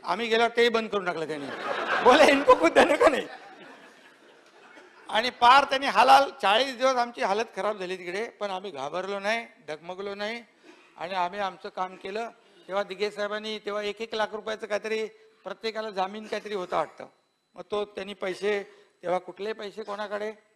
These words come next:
एक शंभर लोकांना म्हणजे एक कोटी रुपये लागले होते त्यावेळेस. मग ते, अ, म्हणजे भुजबळ साहेब मी तुम्हाला नंतर सांगेन कसं गेलो ते, आता नको.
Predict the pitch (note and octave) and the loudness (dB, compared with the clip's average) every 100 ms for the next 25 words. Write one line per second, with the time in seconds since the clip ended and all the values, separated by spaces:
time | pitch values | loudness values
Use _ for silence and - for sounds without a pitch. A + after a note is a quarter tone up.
0 | _ _ _ _ F3+ F3+ - F#3 G#3+ G#3+ | _ _ _ _ -16 -12 -12 -8 -8 -8
1 | G3+ G#3 G#3 G#3 G#3+ A3 A3 G3+ G#3 F3+ | -6 -6 -6 -6 -4 -4 -4 -6 -6 -10
2 | F3+ D#3 D#3 C#3 D3 B2 A#2+ _ _ _ | -8 -8 -8 -14 -16 -18 -20 _ _ _
3 | _ _ _ _ _ _ _ _ _ _ | _ _ _ _ _ _ _ _ _ _
4 | _ _ _ _ _ F3+ - G#3+ G#3 G3 | _ _ _ _ _ -6 0 2 4 2
5 | F#3 F3 - - _ F3+ G3 G3+ - - | 0 -2 -6 -20 _ -10 -8 -10 -16 -16
6 | D3+ G3 G#3 A3 A3+ A3 A3 A#3 A3+ B3 | -8 -6 -2 -2 -2 -2 0 0 -2 -2
7 | A#3 A3 A3+ G#3+ G#3 G3+ G3 F#3+ G3+ - | 0 -2 -4 -4 -4 -4 -2 -2 -2 -4
8 | - - - F3 A3+ F#3+ D#3+ | -8 -20 -10 -6 -6 -6 -10